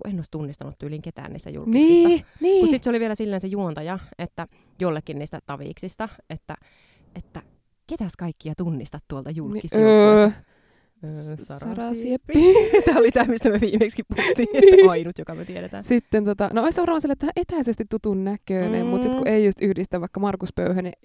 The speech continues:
Speaker 1: Joo.
Speaker 2: täytyy sanoa, että en olisi tunnistanut.
Speaker 1: Siis mie olisin ehkä just sen tunnistanut, mutta
Speaker 2: Enkä Tommi Läntistä, vaikka
Speaker 1: Ei.
Speaker 2: tiedän, ihan
Speaker 1: Niin,
Speaker 2: niinku siis
Speaker 1: niin.
Speaker 2: olevinaan tiedän, miltä Tommi Läntinen näyttää,
Speaker 1: Jep.
Speaker 2: mutta ehkä se on tommosissa eksoottisissa olosuhteissa
Speaker 1: Joo,
Speaker 2: vähän eri.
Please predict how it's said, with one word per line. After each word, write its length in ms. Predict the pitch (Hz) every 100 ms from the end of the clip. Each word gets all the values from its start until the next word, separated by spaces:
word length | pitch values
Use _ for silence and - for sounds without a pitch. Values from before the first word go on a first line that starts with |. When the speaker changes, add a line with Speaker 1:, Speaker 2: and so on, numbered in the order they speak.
| 175
Speaker 1:
Joo. 120 | 208
Speaker 2:
täytyy 160 | 214 214
sanoa, 160 | 185
että 100 | 185 -
en 80 | 170 -
olisi 180 | 220 -
tunnistanut. 460 | 240 254 - 285
Speaker 1:
Siis 160 | 302 214
mie 120 | 233 262
olisin 140 | -
ehkä 160 | 170 170
just 220 | 160 -
sen 240 | 170 131
tunnistanut, 500 | - - 190 190 180
mutta 180 | 175 196
Speaker 2:
Enkä 140 | 190 185
Tommi 320 | 190 180 175
Läntistä, 520 | 196 214 226 - 220 -
vaikka 180 | - - 254
Speaker 1:
Ei. 80 |
Speaker 2:
tiedän, 240 | 302 302 -
ihan 220 | 285 320
Speaker 1:
Niin, 120 | 311
Speaker 2:
niinku 120 | 339 320
siis 120 | 269
Speaker 1:
niin. 80 | 254
Speaker 2:
olevinaan 320 | 415 381 359
tiedän, 220 | 330 269
miltä 160 | 233 226
Tommi 280 | 233 214 208
Läntinen 340 | 190 190 196
näyttää, 640 | 196 202 _ _ _ -
Speaker 1:
Jep. 80 | -
Speaker 2:
mutta 260 | 202 - 220
ehkä 200 | 208 202
se 100 | 196
on 120 | 196
tommosissa 440 | 190 190 202 - 196
eksoottisissa 640 | - 185 - 190 185 -
olosuhteissa 600 | - 190 190 214 202 208 208
Speaker 1:
Joo, 160 | 202
Speaker 2:
vähän 220 | 226 196 233
eri. 220 | 247